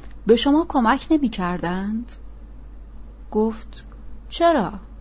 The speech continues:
ناخدا که صاحب بچه نمی‌شد، برای اینکه ما دو خواهر را از گرسنگی نجات دهد، به فرزندی قبولمان کرد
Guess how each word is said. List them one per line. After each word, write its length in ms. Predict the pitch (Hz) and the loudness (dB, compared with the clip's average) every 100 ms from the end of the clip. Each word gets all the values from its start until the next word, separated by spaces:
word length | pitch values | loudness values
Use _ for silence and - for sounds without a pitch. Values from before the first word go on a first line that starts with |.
| - - - - - - | -14 -14 -14 -14 -8 4
ناخدا 400 | - - 240 220 | 6 6 4 4
که 120 | 254 | 0
صاحب 380 | 294 226 208 185 | -2 0 2 2
بچه 320 | 180 196 - 202 | 0 -2 -2 -2
نمی‌شد، 400 | 196 202 311 302 | -2 -2 -4 0
برای 240 | 208 190 | 0 2
اینکه 220 | 214 226 | 0 0
ما 140 | 254 254 | 0 2
دو 120 | 214 | 0
خواهر 360 | - 185 208 | 0 -2 0
را 140 | 233 240 | 0 0
از 180 | 202 202 | -2 -2
گرسنگی 520 | 190 190 - 185 196 | -2 0 -2 -4 -2
نجات 400 | 190 185 185 - | -4 -2 -4 -2
دهد، 300 | 196 220 277 - - - | -4 -2 -4 -8 -16 -4
به 100 | 208 | -2
فرزندی 540 | 214 208 202 202 220 | 0 0 0 0 0
قبولمان 680 | 277 254 220 247 233 175 170 | 0 -2 -2 -2 -2 0 -2
کرد 260 | - 175 | -2 -6